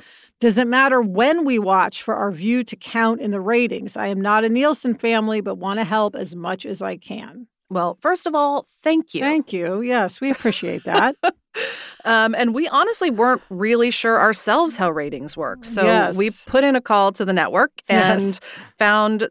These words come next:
Speaker 2: an answer, which is basically that ratings that come out the next day only include live, well, come out the next day and the Live Plus three and Live Plus seven numbers that are all important, um, now.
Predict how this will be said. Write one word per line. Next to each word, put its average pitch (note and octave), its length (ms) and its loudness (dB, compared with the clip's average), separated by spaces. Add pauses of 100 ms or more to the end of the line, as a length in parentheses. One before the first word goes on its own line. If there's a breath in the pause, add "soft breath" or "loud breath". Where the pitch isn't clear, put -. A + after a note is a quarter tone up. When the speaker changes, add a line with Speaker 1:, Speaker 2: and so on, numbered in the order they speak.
(300)
Speaker 2:
an G#3+ 140 2
answer, F#3 580 -2 (520 loud breath)
which A#3+ 240 2
is B3+ 160 2
basically C4 840 2
that G3 280 0 (480)
ratings C#4 680 0
that G#3+ 140 -2
come A3+ 160 -2
out G3+ 220 2
the G#3 80 -2
next F#3 340 -2
day C3 440 -4 (360)
only B3+ 500 4
include F#3+ 800 0 (600)
live, G3 1000 2 (120)
well, B2+ 420 -4
come G#3 160 -4
out G3 160 2
the G3+ 60 -2
next F#3+ 240 -2
day F#3+ 200 2
and F#3 220 0
the F#3+ 80 0
Live F3 300 0
Plus F3+ 220 -4
three F3+ 200 -4
and E3+ 140 -2
Live D3+ 240 -2
Plus D#3+ 180 -6
seven E3+ 400 -2
numbers C#3 420 -6
that C#3+ 140 -6
are C3+ 100 -4
all C3 140 -4
important, - 720 -10 (480 loud breath)
um, C3 280 -4
now. B2 540 -6